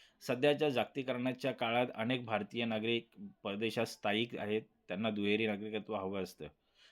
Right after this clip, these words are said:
भारत सरकारने यासाठी ओसीआय, Overseas Citizenship of India कार्ड सुरू केले असले तरी त्यांना मतदानाचा अधिकार नाही, त्यामुळे काहींच्या मते हे कलम आता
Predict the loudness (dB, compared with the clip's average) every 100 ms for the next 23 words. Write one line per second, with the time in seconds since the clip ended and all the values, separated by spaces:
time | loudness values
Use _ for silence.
0 | _ 0 2 4 4 2 4 6 4 4
1 | 0 0 -2 -2 -6 _ -8 -4 -2 4
2 | 4 6 6 4 4 2 2 2 -2 -2
3 | -6 -6 -4 -4 -6 -10 -6 -6 -4 -4
4 | -4 -4 -4 0 2 0 -2 _ _ -20
5 | _ 0 2 2 0 0 0 2 2 2
6 | -4 _ _ _ _ -2 0 6 6 6
7 | 4 2 4 2 2 4 2 2 0 0
8 | 0 2 2 2 0 0 0 -4 -8 -20
9 | _ _ _ 0 2 4 2 2 0 0
10 | 0 0 2 2 2 0 _ _ 0 6
11 | 6 6 0 -2